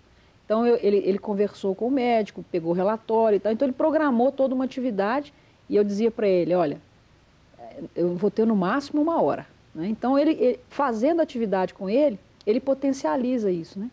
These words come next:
Então, ele utiliza muito bem essa uma hora. Então, eu saio, volto em casa, tomo um banho, porque se antes das seis, né, antes das sete eu já tô de volta em casa. Então, é a conta do, de um banho rápido,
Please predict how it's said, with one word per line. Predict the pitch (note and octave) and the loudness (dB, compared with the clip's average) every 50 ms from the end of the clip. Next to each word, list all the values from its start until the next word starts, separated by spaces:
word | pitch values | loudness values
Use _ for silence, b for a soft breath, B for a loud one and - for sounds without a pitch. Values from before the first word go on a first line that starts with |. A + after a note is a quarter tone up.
| b b b b b b b | b b b b b b b
Então, | b - G3+ | b -2 0
ele | G#3+ A#3+ A#3+ | 2 2 2
utiliza | A3+ - - B3 A3 A#3+ C#4+ D4+ C#4+ | 2 2 2 2 4 4 4 4 4
muito | B3 A#3+ B3 A#3+ B3 | 4 2 2 0 0
bem | G3 F#3+ G3 G3+ | 0 0 0 0
essa | G3+ G3+ - G#3+ | 0 -2 -2 -2
uma | G3 G3 G3+ G3 F3 | -2 -2 -2 0 0
hora. | D3+ D3+ D3+ D#3 | 0 0 -2 -4
Então, | E3 F3+ - A3 | -6 -8 -6 -6
eu | A#3+ | -6
saio, | A#3 - - - B3+ C#4+ E4+ E4+ D4+ - _ _ b b b b b b b b _ _ _ _ - | -6 -6 -4 -2 -2 0 -2 -2 -4 -6 _ _ b b b b b b b b _ _ _ _ -20
volto | G3+ D#3+ F3 F3+ G#3 A#3+ D4+ D4 C#4+ | -16 -4 0 2 2 2 2 0 -2
em | C#4+ | -6
casa, | C#4+ - - - D4+ D#4 D4 B3+ D4 C#4+ - _ _ _ _ | -4 -4 -6 -4 -4 -6 -6 -6 -8 -10 -12 _ _ _ _
tomo | _ - A3 B3+ C#4 C#4 | _ 0 2 2 4 2
um | A#3 | 2
banho, | G3 A#3 B3 B3+ | 2 0 0 0
porque | B3 - A#3 | 0 0 -2
se | - - - B3+ | -2 0 0 2
antes | C#4 D4+ D4 - | 2 2 0 0
das | - B3+ A#3 G#3+ - | -2 -2 -2 -2 -4
seis, | - - C#4+ D4+ D4+ C#4 A3 G#3 - - _ _ _ _ _ _ | 0 2 2 4 4 2 0 -4 -8 -14 _ _ _ _ _ _
né, | F#3 G3+ A3 B3 D4 - - - _ - | -4 -2 -2 -2 -2 -4 -8 -16 _ -4
antes | G3+ C4 D4+ C#4+ - | -2 0 0 0 0
das | C#4 C#4 B3+ | -2 -2 -2
sete | - - - A#3+ C#4 E4 E4 - | -4 -2 0 2 2 2 0 -2
eu | C#4 | -2
já | C4+ C4 | -2 -2
tô | C4+ B3 A3+ | 0 0 0
de | G#3+ F#3+ F#3 | 0 0 -2
volta | F3 F3+ F#3 F3+ F3+ - | -2 0 0 0 0 -4
em | F#3 E3+ | -10 -12
casa. | - F#3 F3 E3+ E3+ F3+ | -10 -10 -10 -10 -8 -10
Então, | F3 - A#3+ | -6 -4 -2
é | C#4 | -2
a | C#4 | -2
conta | C4+ - - D4 D#4 D#4+ D#4 | -4 -2 -2 0 0 0 -2
do, | B3 A#3 C#4+ C#4+ B B B B B B B B | 0 -2 -2 -4 B B B B B B B B
de | F#3 F#3+ | -6 -2
um | A3+ A3 | 0 0
banho | F#3 F3 F3 F#3 A3 B3 C4 B3 | 0 0 0 0 0 2 2 2
rápido, | G#3 - F#3 G#3+ B3+ D4+ - - E4 C#4 C#4 E4 D#4+ | 0 0 -2 -2 -2 -2 -4 -4 -6 -4 -2 -4 -4